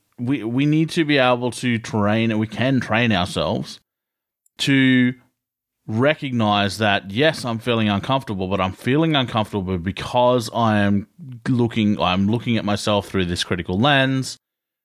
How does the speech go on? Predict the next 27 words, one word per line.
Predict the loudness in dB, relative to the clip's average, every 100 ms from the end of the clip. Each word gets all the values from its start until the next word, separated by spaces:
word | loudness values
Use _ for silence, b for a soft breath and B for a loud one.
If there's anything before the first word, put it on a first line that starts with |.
| -8
Uh, | -4 -2 -2 -2
I'm | -2 0 0 0 2 2 0
looking | 0 0 -2
to | 0 0
do | 0
this | 0 -2 -4
for | -4 -2 0 2 0
a | -2
purpose | -2 -2 -2
of | -4
self-improvement, | -2 -2 -2 0 0 2 0 0
and | 0 2
I | 2
know | 2 2 2
that | 0 -2
it's | -2 -2
not | -4
permanent. | -2 -2 -2 -4 -2
I | -2
know | 0 0 2 2 2
that, | 4 4 2 -2 _ _ _ _ _
you | -6
know, | -4 -2
it's | -4 -4
gonna | -2 0
last | 2 0 -2 -4
for, | -4 0 0 -2